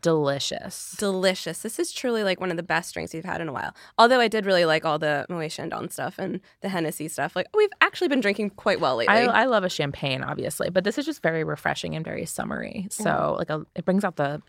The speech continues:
Speaker 1: interesting citrusy flavors of the Pimm's.
Speaker 2: Even though outside just feels like a stormy, muggy teapot.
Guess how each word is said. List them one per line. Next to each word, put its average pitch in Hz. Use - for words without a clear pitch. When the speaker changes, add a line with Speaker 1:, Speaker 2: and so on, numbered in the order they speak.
Speaker 1:
interesting 165
citrusy 156
flavors -
of 202
the -
Pimm's. -
Speaker 2:
Even 233
though 247
outside 175
just -
feels 160
like -
a 175
stormy, 160
muggy 156
teapot. -